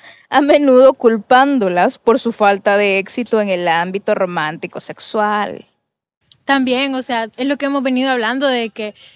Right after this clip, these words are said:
Speaker 2: yo estoy así dañado por culpa de las mujeres, porque las mujeres toda la vida han sido malas conmigo, pero no, no se ponen a pensar como que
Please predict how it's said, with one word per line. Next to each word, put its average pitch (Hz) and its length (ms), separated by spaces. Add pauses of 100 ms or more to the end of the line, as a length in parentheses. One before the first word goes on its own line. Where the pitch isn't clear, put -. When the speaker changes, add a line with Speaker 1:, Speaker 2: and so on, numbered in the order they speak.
(320)
Speaker 2:
yo 302 540
estoy 294 460
así 311 380
dañado 370 540 (120)
por 320 180
culpa 381 260
de 339 60
las 311 140
mujeres, 302 280
porque 269 200
las 269 100
mujeres 277 320
toda 330 180
la 320 120
vida 330 160
han 320 80
sido 311 200
malas 285 280
conmigo, 277 340
pero 247 240
no, 240 220
no 262 160
se 320 100
ponen 302 260
a 302 60
pensar 247 360
como 277 200
que 226 160